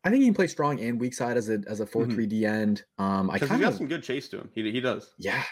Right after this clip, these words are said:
Speaker 1: the pursuit on him, like, he is a dog, like you said, like, his physicality is one hundred percent his best traits. Um, and I even like him. I know he played linebacker a little bit. He,
Speaker 2: Mm-hmm.
Speaker 1: he switched up linebacker and edge at, at, in college. I like him as a Sam too. Like, I think if you just put him at that strong side, ask him to go attack tight ends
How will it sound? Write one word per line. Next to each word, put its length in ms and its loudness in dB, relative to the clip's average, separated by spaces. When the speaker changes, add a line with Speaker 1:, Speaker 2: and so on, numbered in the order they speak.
Speaker 1:
the 60 -6
pursuit 520 0
on 160 0
him, 160 0
like, 120 0
he 220 0
is 140 -2
a 140 2
dog, 420 0
like 160 0
you 60 -6
said, 160 -4
like, 80 -2
his 160 -2
physicality 500 -2
is 80 -4
one 140 -6
hundred 200 -6
percent 200 -8
his 80 -6
best 240 -4
traits. 380 -4
Um, 260 -2
and 120 2
I 140 2
even 280 2
like 280 -2
him. 120 0
I 80 -2
know 120 2
he 120 -2
played 240 0
linebacker 460 -2
a 40 0
little 200 -2
bit. 220 2
He, 160 0
Speaker 2:
Mm-hmm. 120 -2
Speaker 1:
he 100 -4
switched 300 -2
up 120 0
linebacker 440 -2
and 200 -4
edge 200 -6
at, 240 -4
at, 140 -6
in 140 -10
college. 480 -2
I 80 -2
like 160 -2
him 80 4
as 100 2
a 40 -6
Sam 420 -6
too. 360 -2
Like, 100 0
I 80 0
think 180 0
if 60 2
you 60 2
just 160 -8
put 100 2
him 80 2
at 80 -2
that 140 0
strong 240 -2
side, 160 0
ask 220 -4
him 60 -2
to 60 0
go 140 2
attack 380 -4
tight 200 -4
ends 320 -2